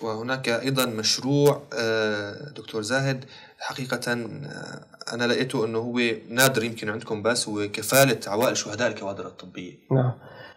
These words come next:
Speaker 2: الحقيقة انطلق المشروع في ألفين وأربعتاش. يعني كثير من كوادرنا وكوادر المنظمات الأخرى الإنسانية والطبية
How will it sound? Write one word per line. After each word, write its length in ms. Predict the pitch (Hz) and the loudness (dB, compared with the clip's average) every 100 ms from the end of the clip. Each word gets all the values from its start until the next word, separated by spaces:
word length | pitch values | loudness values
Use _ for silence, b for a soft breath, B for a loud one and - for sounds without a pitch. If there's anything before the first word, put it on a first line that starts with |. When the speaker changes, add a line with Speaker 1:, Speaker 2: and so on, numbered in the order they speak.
| B - | B -10
Speaker 2:
الحقيقة 360 | - 156 196 | -2 0 4
انطلق 320 | 180 175 180 170 | 6 6 6 6
المشروع 360 | 156 143 170 | 4 6 4
في 220 | 143 156 | 4 2
ألفين 320 | 139 123 151 147 | 2 4 4 4
وأربعتاش. 840 | 139 143 139 135 135 156 - - _ _ _ _ _ - | 4 4 2 2 0 -2 -8 -16 _ _ _ _ _ -6
يعني 280 | - 147 143 | 0 4 4
كثير 340 | 139 143 180 160 | 2 6 6 8
من 100 | 147 | 6
كوادرنا 500 | - 147 139 147 143 | 8 8 8 8 6
وكوادر 420 | 139 139 143 139 | 6 6 6 6
المنظمات 540 | 139 139 131 139 135 | 4 4 6 4 4
الأخرى 320 | 143 135 - | 2 0 0
الإنسانية 760 | 131 127 123 131 123 135 135 143 | 0 0 -2 -2 0 2 2 2
والطبية 640 | 131 131 135 143 135 139 | 2 -2 -2 0 2 0